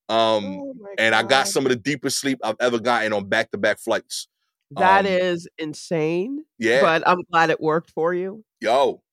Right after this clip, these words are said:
Speaker 1: prolific.
Speaker 2: Oh, you know what? On Air New Zealand, they give you headphones, over-the-ear headphones
Speaker 1: Nice.
Speaker 2: to use. I mean, you can't, you take them anywhere else 'cause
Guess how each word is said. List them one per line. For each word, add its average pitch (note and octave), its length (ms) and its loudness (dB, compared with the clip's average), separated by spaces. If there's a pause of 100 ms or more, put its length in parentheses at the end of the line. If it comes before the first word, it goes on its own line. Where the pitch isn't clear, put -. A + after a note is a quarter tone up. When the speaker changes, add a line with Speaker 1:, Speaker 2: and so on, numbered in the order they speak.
(200)
Speaker 1:
prolific. B2 560 0 (880)
Speaker 2:
Oh, E3 360 2
you G#3+ 140 4
know A#3 160 4
what? A#3 420 2 (160)
On E3 460 2
Air F#3 180 4
New F#3 140 0
Zealand, G3+ 360 -2
they D#3 80 0
give D#3+ 220 -2
you D#3+ 200 -4
headphones, C#3+ 640 -2 (100)
over-the-ear F#3+ 720 2
headphones - 680 -4 (160)
Speaker 1:
Nice. A2+ 840 -2 (100)
Speaker 2:
to F#3+ 60 -6
use. E3 580 -2 (140)
I F3 80 2
mean, E3+ 280 0
you F3 120 -6
can't, C#4+ 380 0 (600)
you D3+ 240 -14
take G3 300 -2
them E3 140 -2
anywhere D3 360 0
else C3+ 260 0
'cause C3+ 240 -6